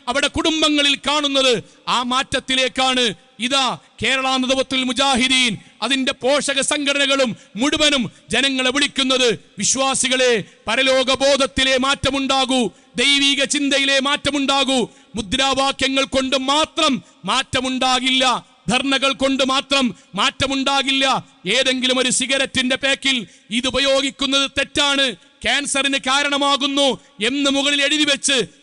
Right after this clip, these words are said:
വിൽപ്പന നടത്തുന്ന ആധുനിക സമൂഹമാണ്. കള്ളിഷാപ്പിന്റെ പുറത്ത്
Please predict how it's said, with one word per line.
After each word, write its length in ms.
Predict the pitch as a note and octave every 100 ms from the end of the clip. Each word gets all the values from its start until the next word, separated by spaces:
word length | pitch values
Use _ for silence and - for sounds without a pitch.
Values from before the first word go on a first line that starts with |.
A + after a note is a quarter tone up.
| -
വിൽപ്പന 460 | A#3+ C4+ - C4
നടത്തുന്ന 720 | C4 C4 C4+ C#4+ C4 C4 A#3+ - - -
ആധുനിക 560 | G#3 C4+ C4 B3+ C4
സമൂഹമാണ്. 920 | C4 C4 C4 C4+ B3+ C4 C4 B3+ B3 - - -
കള്ളിഷാപ്പിന്റെ 760 | G#3+ C4+ C4 C4+ C4+ - C4+ C4+
പുറത്ത് 480 | C4+ C#4+ - C4